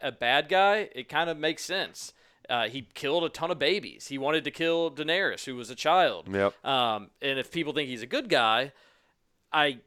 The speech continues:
Speaker 1: I, he's a good, dumb guy.
Speaker 2: Ooh, very dumb.
Speaker 1: That,
Speaker 2: Very dumb.
Speaker 1: I, that would be the way I, I could spin that. But I could see either side of it. I think it's an interesting question.
Speaker 2: So, Tyler, we talked about this briefly with, I don't know, maybe Vanetti. I don't,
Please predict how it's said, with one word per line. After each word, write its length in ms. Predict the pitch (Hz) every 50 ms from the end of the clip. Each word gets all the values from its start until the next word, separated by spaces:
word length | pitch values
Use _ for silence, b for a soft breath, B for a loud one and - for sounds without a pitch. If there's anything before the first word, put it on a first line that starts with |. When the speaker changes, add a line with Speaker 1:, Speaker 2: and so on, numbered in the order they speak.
| _ _ _ _ _ - -
Speaker 1:
I, 180 | - 170 156 123 - _ _ -
he's 240 | 165 165 170 147 147
a 100 | 139 120 110 _ _ _ _ _ _ _
good, 460 | - 208 214 214 214 208 196 160 139 - _ _ _ _ _ _ _ _ _ _ 135
dumb 260 | 151 139 127 120 110
guy. 320 | 98 82 64 50 - - - _ _ _ _ _ _ -
Speaker 2:
Ooh, 320 | 113 107 120 120 110 95 82
very 240 | 85 95 95 92
dumb. 280 | 85 82 78 76 76 - 151
Speaker 1:
That, 240 | 156 160 165 - -
Speaker 2:
Very 140 | 170 165
dumb. 100 | 143 156 147 -
Speaker 1:
I, 120 | 165 170
that 260 | 147 143 165 190 196 190
would 120 | 180 156
be 120 | 156 156
the 80 | 143 139
way 200 | 135 135 131 123 120 120
I, 140 | - 123
I 40 | 120
could 160 | - - 113
spin 320 | - - - 135 123 113 110
that. 280 | 110 98 90 78 - - -
But 80 | - 139
I 100 | 165 190
could 120 | 226 226
see 160 | - - 196 180
either 160 | 160 135 120
side 260 | - 131 143 160 143
of 120 | 110 87
it. 100 | 73 80 -
I 80 | 127 143
think 120 | 160 160
it's 100 | 139 -
an 80 | 131 123
interesting 380 | 127 123 - 117 - - 110
question. 360 | 101 117 110 110 - - - - b b b b b b b b b b _ _ -
Speaker 2:
So, 200 | - - - 120
Tyler, 360 | - - 120 117 117 117 107
we 100 | 107 120
talked 420 | 117 - 143 131 123 117 - - - - _ _ -
about 440 | - 110 104 - 107 104 107 - -
this 200 | 104 95 - -
briefly 640 | 101 - - - 113 113 110 - - - 101 98
with, 160 | 90 92 95 - 117
I 60 | 139
don't 120 | 165 135
know, 140 | 101 98 107
maybe 260 | 110 117 131 131 117
Vanetti. 340 | 107 95 90 87 90 95 101
I 80 | - 151
don't, 180 | 156 139 113